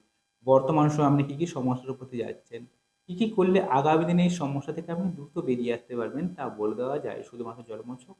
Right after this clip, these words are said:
বা ত্রিযুষ্টি বিচার বিশ্লেষণ করে।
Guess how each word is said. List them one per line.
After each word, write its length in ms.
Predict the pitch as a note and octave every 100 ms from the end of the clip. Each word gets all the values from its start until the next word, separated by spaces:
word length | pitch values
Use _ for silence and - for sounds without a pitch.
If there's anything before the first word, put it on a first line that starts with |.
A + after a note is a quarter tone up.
| _
বা 60 |
ত্রিযুষ্টি 800 | D3 - B2 A#2 B2 B2 - A#3 - _ _ _ _
বিচার 360 | C3+ C#3 C#3+ C3
বিশ্লেষণ 340 | A#2 B2 A2
করে। 160 | G#2+